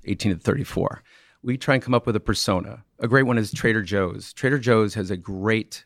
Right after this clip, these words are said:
center of gravity in terms of what they do. Trader Joe's designs all their products and services around a substitute teacher who drives a late model Volvo. And that drives everything they do in terms of, like, the products they make and, and, and that stuff. And that doesn't mean you,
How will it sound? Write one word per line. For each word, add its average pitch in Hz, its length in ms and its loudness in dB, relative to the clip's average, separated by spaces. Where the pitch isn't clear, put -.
center 101 300 2
of 92 80 -2
gravity 98 380 2
in 90 100 -2
terms 95 240 -2
of 87 260 -6
what 95 180 -6
they 98 100 -2
do. 92 260 -4
Trader 135 280 2
Joe's 117 360 6
designs 98 320 0
all 101 220 0
their 110 100 2
products 98 400 0
and 104 220 -6
services 90 760 -4
around 95 540 2
a 98 120 -4
substitute 123 580 0
teacher 98 600 -2
who - 120 -6
drives 95 340 0
a 90 60 0
late 90 300 0
model 92 400 2
Volvo. 85 360 -8
And 110 140 2
that 123 140 2
drives 113 280 2
everything 135 380 2
they 123 140 6
do 101 580 2
in 101 100 -4
terms 101 280 -2
of, 104 80 0
like, 98 180 -2
the 90 80 -10
products - 440 0
they 147 100 2
make 143 360 0
and, 95 240 -4
and, 104 240 -8
and 101 120 -4
that 101 100 -2
stuff. 95 140 -12
And 160 100 0
that 214 80 2
doesn't 180 160 2
mean 143 220 6
you, 113 220 -4